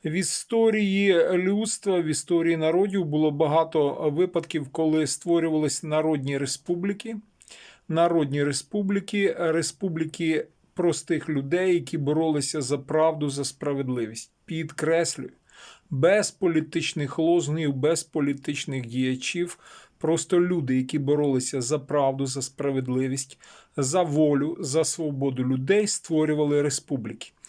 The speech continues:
Вони існували недовго, але все ж існували. Вам потрібно приклад? Ну, будь ласка, Україна, вісімнадцятий, дев'ятнадцятий, двадцятий рік.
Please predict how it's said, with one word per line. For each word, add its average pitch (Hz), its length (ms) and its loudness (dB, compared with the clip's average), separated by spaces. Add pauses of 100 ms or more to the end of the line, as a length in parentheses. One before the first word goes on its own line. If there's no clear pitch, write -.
(300)
Вони 220 280 2
існували 170 560 2
недовго, 143 680 0
але 139 260 0
все 135 340 -2
ж 127 120 -8
існували. 131 600 -4 (420)
Вам 196 160 2
потрібно 220 500 0
приклад? 214 600 -2
Ну, 196 240 -2
будь 196 240 -2
ласка, 160 540 0 (140)
Україна, 165 640 0
вісімнадцятий, 170 800 -2
дев'ятнадцятий, 165 800 0
двадцятий 151 920 0
рік. 139 340 -4